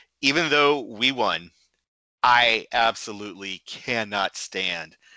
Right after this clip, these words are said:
having the, uh, runner on second to begin the extra innings. That is, uh, so when they scored the first run, I'm, I'm sitting there thinking to myself, "You mean to tell me Presley is going, you know, if we don't come back,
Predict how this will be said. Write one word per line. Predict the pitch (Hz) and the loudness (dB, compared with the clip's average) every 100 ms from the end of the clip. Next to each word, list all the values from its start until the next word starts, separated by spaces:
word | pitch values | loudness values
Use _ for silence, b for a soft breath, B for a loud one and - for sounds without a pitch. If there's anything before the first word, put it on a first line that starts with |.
| b b _ 104 | b b _ -6
having | 104 98 95 | -2 -2 -6
the, | 90 92 90 90 95 | -10 -10 -8 -6 -4
uh, | 92 87 | -2 -4
runner | 85 98 92 92 - | -6 -8 -4 -4 -4
on | 92 87 | -6 -6
second | - 95 87 85 | -8 -6 -6 -8
to | - | -12
begin | 82 85 82 | -8 -8 -8
the | 80 80 80 80 - | -10 -12 -12 -14 -8
extra | 85 - 87 85 | -6 -6 -6 -8
innings. | 80 76 78 - - | -8 -10 -16 -12 -2
That | 101 101 | 0 2
is, | 101 98 92 92 - - B B B B B B | 0 0 0 -4 -8 -12 B B B B B B
uh, | 123 104 87 85 - | 2 2 2 0 -2
so | - | 0
when | 123 131 | 2 6
they | 180 | 4
scored | - 147 | 6 2
the | 117 | 4
first | 131 131 - | 6 6 4
run, | 104 95 101 | 2 2 2
I'm, | 117 | 0
I'm | 131 123 | -2 -2
sitting | - 180 | 2 2
there | 131 113 110 101 104 - _ - | 4 6 6 6 4 -2 _ -4
thinking | 131 120 | 0 2
to | |
myself, | 113 - 110 104 _ b b b _ | 0 2 2 2 _ b b b _
"You | 147 | -4
mean | 175 | 0
to | 170 | 2
tell | 147 127 | 2 2
me | 117 113 110 95 _ _ _ _ - | 4 2 0 -4 _ _ _ _ -4
Presley | 120 120 - 113 110 110 104 | 0 0 0 0 2 2 -2
is | 87 104 98 95 | -4 -6 -6 -10
going, | 98 110 110 107 98 | -8 -4 -4 -6 -4
you | |
know, | 101 92 | -4 -4
if | 92 101 | -4 -4
we | 131 | 0
don't | 147 | 0
come | 139 135 | 0 0
back, | 107 95 87 | 2 2 0